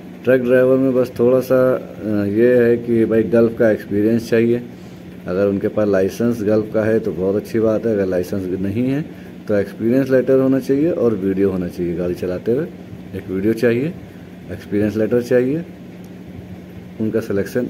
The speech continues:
उसी पे हो जाएगा। License India का है, चलेगा, कोई issue नहीं है। और, अ, भाई process timing तीन से चार महीने का ही रहेगा, बहुत लंबा process का time नहीं जाएगा आपका, waste नहीं होगा time।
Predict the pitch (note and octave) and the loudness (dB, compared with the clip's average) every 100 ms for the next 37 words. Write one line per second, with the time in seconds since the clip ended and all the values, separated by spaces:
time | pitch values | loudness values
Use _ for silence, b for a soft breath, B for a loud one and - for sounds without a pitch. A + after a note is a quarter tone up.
0 | - - A2 G2+ F#2 E2+ E2 E2 F2+ F#2+ | -6 -2 0 0 -2 -2 -2 -2 -2 -2
1 | F#2 A2+ A2 A2 B2 A#2+ C#3+ D#3+ A2+ F#2+ | -2 -2 0 2 4 4 0 0 0 0
2 | E2 D#2+ G2 F#2+ F2+ G#2 G2 F#2+ F#2+ - | -2 -4 0 0 0 -2 -4 -4 -6 -10
3 | B B B B B - - - G2 F#2+ | B B B B B -18 -18 -10 -6 -2
4 | F#2+ F#2 F#2+ F#2+ F#2+ F#2 - - - - | -2 -2 0 0 0 -2 -8 -16 -16 -16
5 | - - A2+ A#2 A2 - C3+ - A#2+ A2+ | -12 -2 0 2 2 0 -2 0 2 4
6 | B2 B2+ A2+ A2 A#2 G2 G#2 G#2+ G#2 G#2 | 4 2 0 0 -2 -2 0 2 0 0
7 | G#2+ G#2+ G#2+ A2+ A#2 A#2 C3 G2 G2+ G2 | 0 0 2 2 2 2 0 0 -2 -2
8 | F#2+ F#2+ G2+ G2+ F#2 G#2 A2 F#2 F#2+ G2+ | -2 -2 -2 -4 -4 -6 -4 -2 0 0
9 | G2 G2+ A2 G#2+ A2 G#2+ A2 G2+ F#2 - | 0 0 0 0 0 -2 -2 -2 -4 -4
10 | G2+ G#2 G2+ G#2 G#2 A#2 | -4 -2 -2 -2 -2 -4